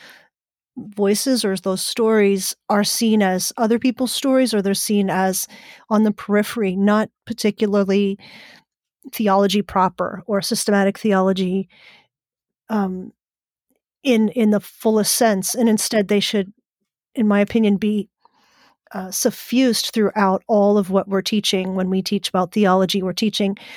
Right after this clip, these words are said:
not just about one or two sorts of people, but we're understanding the image of God in brown faces, black faces, you know, all different types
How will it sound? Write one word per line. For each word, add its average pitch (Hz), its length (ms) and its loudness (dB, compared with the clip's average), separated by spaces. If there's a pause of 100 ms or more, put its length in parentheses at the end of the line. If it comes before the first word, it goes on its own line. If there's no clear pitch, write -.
(260)
not 214 200 -2
just - 200 -2
about 185 320 -2 (720)
one 208 340 2
or 202 80 4
two 214 200 0
sorts 190 320 -2
of - 120 -8
people, - 520 -4 (400)
but 202 220 0
we're 196 440 2 (1200)
understanding 220 760 2
the 208 140 2
image 202 280 2
of 190 140 -2
God 202 480 2 (560)
in 208 440 0 (260)
brown 208 340 2
faces, 202 540 -2
black 190 300 0
faces, 190 720 -4 (360)
you 240 80 -8
know, 190 180 -4 (180)
all 214 180 4
different 208 460 0 (340)
types - 680 -2